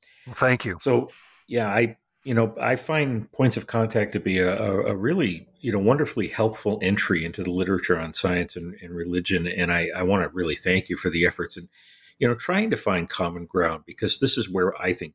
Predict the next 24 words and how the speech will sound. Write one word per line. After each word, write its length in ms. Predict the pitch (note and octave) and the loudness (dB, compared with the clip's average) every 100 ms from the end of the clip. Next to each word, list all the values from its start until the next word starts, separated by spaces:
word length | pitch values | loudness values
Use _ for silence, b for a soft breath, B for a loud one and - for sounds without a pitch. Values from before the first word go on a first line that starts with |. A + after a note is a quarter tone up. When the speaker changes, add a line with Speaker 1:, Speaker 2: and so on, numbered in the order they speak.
| _ - | _ -12
Speaker 2:
we 80 | - | -2
should 220 | - - | 0 0
be 100 | D#2 | -4
going. 300 | D#2 D2+ D#2 _ _ | -4 -6 -8 _ _
Um, 340 | F#2+ F2 E2+ F#2+ | -6 -6 -6 -6
we, 160 | F#2 | -4
we 200 | F#2 F#2+ | -2 -2
need 240 | F#2+ G#2 G#2 | -2 -2 -2
to 200 | G2 F2+ b b b b - | -4 -6 b b b b 0
look 200 | A2+ - | 0 0
for 160 | A2 | -2
those, 460 | F#2 F2 F2 - - | 0 0 -2 -4 -4
those 200 | G#2 F#2 | -2 -2
places 680 | - - A2 A2+ - E2+ - | -4 -4 0 0 0 -4 -4
where 160 | - E2+ | -2 0
we 140 | F2+ | 0
can 200 | - E2+ | -2 -4
have 200 | - F#2+ | 0 0
a 60 | F2+ | 0
conversation 920 | - D#2+ - - A2+ A2 - D2+ _ _ _ b b b b | -4 -8 -8 -2 2 2 0 -8 _ _ _ b b b b
so 200 | - A2 | -2 0
that 180 | F2+ G2 | 0 -2
we 160 | G#2+ F#2 | -2 -4
can, 420 | - F#2 F2 E2+ | 0 -2 -2 -10